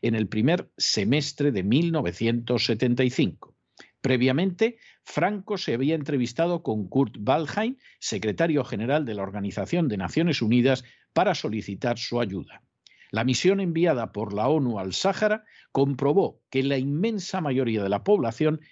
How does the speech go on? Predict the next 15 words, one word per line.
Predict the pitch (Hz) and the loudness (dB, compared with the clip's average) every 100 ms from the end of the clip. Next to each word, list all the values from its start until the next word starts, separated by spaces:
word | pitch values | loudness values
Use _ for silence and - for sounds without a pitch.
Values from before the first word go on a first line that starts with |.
| _ | _
era | - 123 120 | 0 0 2
partidaria | 131 127 110 110 143 196 135 | 0 0 -2 -4 -2 0 0
de | 117 | -2
la | |
independencia | 98 107 175 127 107 131 147 - 147 156 _ | -4 -2 -2 -2 0 2 0 0 -2 -2 _
y | - 127 | -2 2
absolutamente | 127 - - 113 165 185 175 131 90 143 - | 2 0 -6 -2 0 0 -2 -2 -2 -4 -4
contraria | 95 190 95 156 165 160 165 - _ | -6 -4 -4 0 2 2 -2 -6 _
a | - 98 | -8 -4
ser | - 151 156 | 0 0 0
anexionada | 104 85 - 90 107 120 110 | -2 -6 -8 -4 -2 -2 -2
por | 107 107 | -2 0
Marruecos. | 110 101 - - - - _ _ _ _ - | 0 -2 -6 -10 -12 -12 _ _ _ _ -4
Décimo | - 147 143 127 123 | 2 2 2 -2 -2
octavo. | - 151 95 - | -2 -2 -2 -6